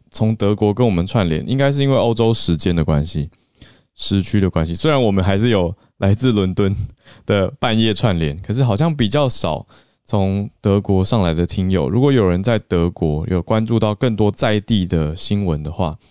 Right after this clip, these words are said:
啊，我太久没看德文了，看得比较慢，所以如果你在地看到，我们等一下全球串联，我想特别邀请在德国的听友上来分享一下，好不好？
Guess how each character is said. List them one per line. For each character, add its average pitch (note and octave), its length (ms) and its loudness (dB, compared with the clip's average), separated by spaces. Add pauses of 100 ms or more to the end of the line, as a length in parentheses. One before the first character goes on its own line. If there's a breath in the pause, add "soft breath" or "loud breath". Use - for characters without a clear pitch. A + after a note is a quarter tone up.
(160 soft breath)
啊， - 100 -8
我 F2 140 -2
太 C#3+ 160 2
久 G#2+ 140 0
没 F2+ 100 0
看 G#2+ 180 0
德 E2+ 220 0
文 D#2 160 0
了， D#2 80 -2
看 G#2+ 160 -2
得 F2+ 80 -2
比 D2 60 -12
较 E2+ 100 -2
慢， F#2 240 -4 (400 loud breath)
所 A2 100 -2
以 G#2+ 100 2
如 G#2 120 2
果 G#2+ 100 2
你 G2 80 -2
在 A2+ 200 0
地 G#2+ 180 0
看 G#2 240 -4
到， G2 160 0
我 F2 80 -4
们 F2 80 -8
等 F#2+ 100 0
一 F#2 60 2
下 A#2 220 0 (100)
全 G#2+ 160 0
球 G#2 140 2
串 G#2 180 0
联， F2+ 100 -2
我 F2+ 80 -2
想 D#2 140 -4
特 - 100 -2
别 E2+ 180 2
邀 F2 180 0
请 - 280 -8 (320)
在 G#2 180 0
德 F2 200 0
国 F2 200 0
的 F#2 40 2
听 F#2 220 -4
友 D#2 160 -4
上 F#2+ 180 -2
来 D2+ 140 -4
分 F#2 200 -2
享 E2+ 220 -4
一 F2 40 -8
下， D#2+ 140 -6
好 - 120 -10
不 - 100 -10
好？ - 160 -10